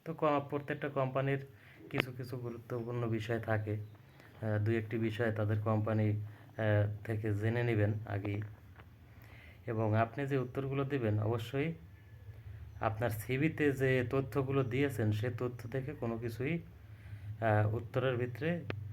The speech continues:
দেওয়ার প্রয়োজন নেই, কেননা সেগুলো তারা এমনিতেই আপনার সিভি থেকে already জানে। এরপরে আপনাকে,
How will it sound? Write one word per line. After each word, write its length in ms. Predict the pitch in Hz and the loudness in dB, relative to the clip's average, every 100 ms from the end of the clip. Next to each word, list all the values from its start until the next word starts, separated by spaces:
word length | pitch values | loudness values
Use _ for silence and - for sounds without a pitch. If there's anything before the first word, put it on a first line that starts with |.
| - - 110 | -12 -10 -2
দেওয়ার 340 | 113 113 113 | 2 4 2
প্রয়োজন 420 | 110 117 113 110 | 0 -2 0 2
নেই, 240 | 104 95 - - - - - - - - - | 2 0 -4 -10 -10 -12 -14 -16 -16 -16 -8
কেননা 280 | 120 120 127 | -2 2 2
সেগুলো 500 | 104 113 127 131 160 | 2 0 0 0 0
তারা 340 | 160 117 143 165 - - - | 2 4 4 2 -4 -14 -4
এমনিতেই 480 | 107 113 117 139 | 0 0 0 2
আপনার 340 | 147 107 127 160 - - - - - | 2 0 0 -2 -4 -20 -20 -20 -20
সিভি 300 | - 117 113 | -8 -2 0
থেকে 320 | 113 120 120 147 | 0 -2 -2 2
already 400 | 113 110 110 107 | 2 2 4 6
জানে। 280 | 107 98 90 - - - - - - - - - - - - - - - - - - - - - | 6 6 0 -10 -16 -20 -20 -20 -20 -20 -20 -20 -20 -20 -20 -20 -20 -20 -20 -20 -20 -20 -18 -6
এরপরে 540 | 113 110 - 139 139 | -4 -4 0 4 6
আপনাকে, 600 | 127 123 135 135 107 120 | 6 4 -2 2 2 2